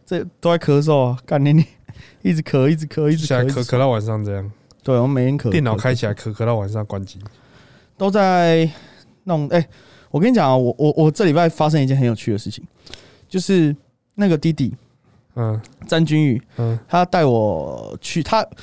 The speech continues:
Speaker 1: 渊源是这样，就是他有一个朋友是开酒吧，
Speaker 2: 嗯。
Speaker 1: 然后那间酒吧是医疗主题的酒吧，就是医生开的，
Speaker 2: 嗯。
Speaker 1: 所以它里面就是有一些，例如说酒的名字啊，都跟医疗有关系。
Speaker 2: 嗯。
Speaker 1: 然后是
Speaker 2: 蛮有趣的。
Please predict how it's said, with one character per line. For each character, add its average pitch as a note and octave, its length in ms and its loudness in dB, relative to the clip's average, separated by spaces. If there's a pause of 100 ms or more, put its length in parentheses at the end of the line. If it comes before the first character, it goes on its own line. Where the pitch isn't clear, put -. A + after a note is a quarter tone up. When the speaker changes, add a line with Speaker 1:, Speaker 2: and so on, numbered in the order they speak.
(440)
Speaker 1:
渊 B3 240 2
源 E3 180 4
是 D#3+ 120 -2
这 D#3 80 0
样， B2+ 160 2
就 E3 100 -2
是 G#3 40 2
他 G#3 180 0
有 E3 60 4
一 - 20 0
个 C#3 80 2
朋 C#3+ 160 -2
友 B2 240 2
是 - 200 -4
开 C#3 200 -2
酒 G2+ 160 -6
吧， A#2+ 260 -4 (360)
Speaker 2:
嗯。 A#2 260 -4 (400)
Speaker 1:
然 D#3+ 100 2
后 F#3+ 60 2
那 G3+ 120 2
间 G3+ 140 2
酒 C#3+ 140 -2
吧 D#3+ 160 2
是 D3 420 -2
医 G3 160 0
疗 D3 200 2
主 A#2+ 160 -6
题 A2 120 -10
的 G#2+ 100 -2
酒 E2 180 -8
吧， G2+ 180 -4
就 C#3+ 140 -2
是 D3+ 260 2
医 F#3+ 160 0
生 E3+ 240 0
开 C#3 240 0
的， B2 180 -6 (400)
Speaker 2:
嗯。 A2+ 220 -2
Speaker 1:
所 F#3+ 160 0
以 F3+ 60 0
它 F3+ 160 2
里 D3+ 120 2
面 C#3+ 240 2
就 C3+ 80 -2
是 C3 200 -2
有 G#2+ 200 0
一 A2+ 40 -2
些， A#2+ 220 -2
例 C#3+ 100 -2
如 D3 80 2
说 D3 120 -2
酒 A#2 220 -2
的 G#2+ 80 -2
名 A2+ 180 -2
字 A#2 140 -4
啊， G#2 140 0
都 A2+ 120 -4
跟 G#2+ 460 -4 (120)
医 D#3 120 -2
疗 B2+ 160 2
有 F#2+ 80 -2
关 G#2 160 -4
系。 G#2+ 300 -6 (140)
Speaker 2:
嗯。 A2 220 -4 (680)
Speaker 1:
然 B2 120 -4
后 C#3+ 160 2
是 D3 60 2
Speaker 2:
蛮 C#3 100 2
有 C#3 120 2
趣 A#2 180 -6
的。 G#2 80 -10